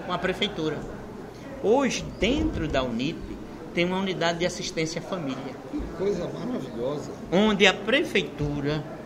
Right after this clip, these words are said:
Speaker 1: né, utiliza os seus instrumentos de assistência à família dentro da nossa instituição. Então, dentro,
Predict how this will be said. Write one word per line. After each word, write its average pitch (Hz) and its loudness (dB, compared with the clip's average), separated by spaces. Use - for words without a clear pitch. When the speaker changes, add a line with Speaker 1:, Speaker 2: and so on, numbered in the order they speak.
Speaker 1:
né, 151 0
utiliza 202 4
os 214 -2
seus 196 4
instrumentos 151 -2
de 143 0
assistência 131 -4
à - -4
família 120 -2
dentro 190 0
da 170 0
nossa 170 0
instituição. - -6
Então, 202 4
dentro, 185 2